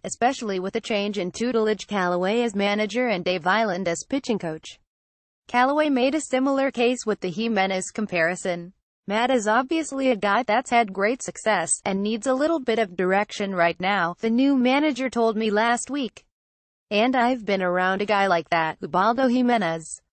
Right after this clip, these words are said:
It seems like a very similar case. You just get confused in what's going on and you're not sure how to right the ship. And it can be a very simple process." Could it be that simple with Harvey? The reaction I've gotten from baseball people since season's end is skepticism,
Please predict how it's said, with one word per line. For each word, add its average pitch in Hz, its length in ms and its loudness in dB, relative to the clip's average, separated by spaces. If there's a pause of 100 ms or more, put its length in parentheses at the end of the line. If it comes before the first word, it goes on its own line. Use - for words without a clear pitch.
(200)
It 269 160 -4
seems 320 300 2
like 269 240 0
a 190 60 -4
very 214 240 2
similar 233 440 0
case. 175 540 -6 (320)
You 254 160 0
just 240 320 0
get 247 240 -2
confused 240 640 0
in 185 120 -4
what's 180 180 -4
going 226 340 2
on 208 300 2
and 175 120 -4
you're 196 220 -2
not 233 260 0
sure 233 240 0
how 208 220 -4
to 330 100 -2
right 254 240 2
the 220 120 -2
ship. 170 340 -2 (680)
And 208 160 0
it 180 120 -4
can 214 160 -2
be 190 140 0
a 185 60 2
very 208 320 4
simple 269 400 -2
process." 214 760 0 (380)
Could 269 160 -2
it 269 120 -8
be 226 120 0
that 196 320 0
simple 233 360 0
with 185 120 -4
Harvey? 190 340 2
The 185 140 2
reaction 180 560 0
I've 185 260 -2
gotten 196 380 2
from 175 260 -4
baseball 226 560 2
people 262 320 -2
since 269 300 -2
season's 254 500 0
end 190 180 0
is 190 200 -4
skepticism, 190 800 -2